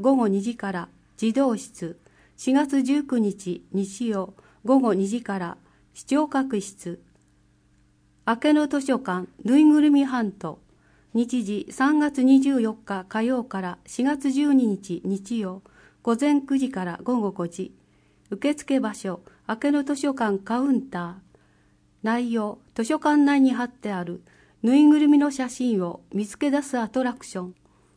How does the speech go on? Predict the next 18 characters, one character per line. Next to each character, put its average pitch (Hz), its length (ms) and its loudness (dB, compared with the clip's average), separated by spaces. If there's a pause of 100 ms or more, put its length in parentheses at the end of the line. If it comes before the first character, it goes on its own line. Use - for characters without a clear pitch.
(160)
正 302 260 -2
解 294 240 -2
す 269 120 -8
る 226 120 -4
と 196 280 -6
プ 233 60 -4
レ 277 100 0
ゼ 302 140 0
ン 302 80 0
ト 277 140 -2
が 214 100 0
も 175 140 -4
ら 185 140 -6
え 185 60 -8
ま 185 120 -10
す。 - 260 -20 (580)
対 240 220 -4
象、 226 380 -8